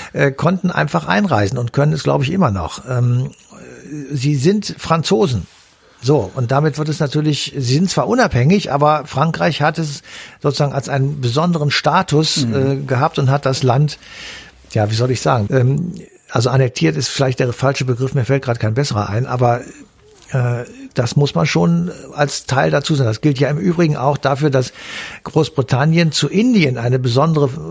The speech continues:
Speaker 1: Beziehung hatte mit, äh, der Funktion oder mit der Rolle der Kronkolonie.
Speaker 2: Mhm.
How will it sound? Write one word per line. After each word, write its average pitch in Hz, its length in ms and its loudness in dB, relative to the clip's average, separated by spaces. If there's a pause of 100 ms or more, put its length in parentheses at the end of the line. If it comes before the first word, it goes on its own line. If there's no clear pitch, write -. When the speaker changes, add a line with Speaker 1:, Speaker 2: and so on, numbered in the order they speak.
(160)
Speaker 1:
Beziehung 131 600 2
hatte 180 480 0
mit, 143 320 0
äh, 131 280 0
der 127 140 2
Funktion 147 500 0
oder 117 140 0
mit 123 160 0
der 117 220 2
Rolle 131 280 0
der 117 140 0
Kronkolonie. 110 880 2
Speaker 2:
Mhm. 95 200 0